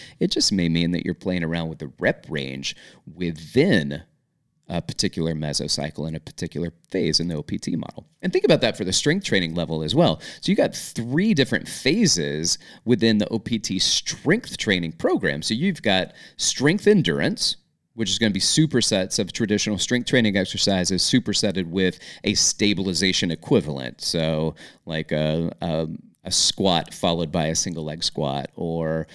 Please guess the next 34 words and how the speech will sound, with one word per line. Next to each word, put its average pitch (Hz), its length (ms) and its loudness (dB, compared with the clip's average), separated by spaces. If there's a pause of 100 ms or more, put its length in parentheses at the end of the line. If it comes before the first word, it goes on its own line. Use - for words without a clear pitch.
(240)
uh, 76 320 -6 (120)
a 85 140 0
squat 85 800 -2
followed 80 640 -4
by 78 540 -4
a 80 180 -4
lunge 85 760 -2
to 80 200 -2
stabilization, 76 880 -4
something - 320 -8
like - 140 -8
that. - 200 -8 (1600)
And 107 160 2
then 110 120 6
you've 104 140 4
got 95 300 2
hypertrophy 120 500 2
training, 76 300 -6
which 90 100 4
is - 40 4
kind 85 140 0
of 69 80 -6
just - 280 -8
traditional 82 640 -2 (160)
strength 90 280 0
training 78 280 -2
exercises. 76 640 -4
And 110 100 0
then 113 60 0
you've 117 100 -4
got - 220 -6
max 123 320 -2
strength 85 300 -6
training, 71 400 -6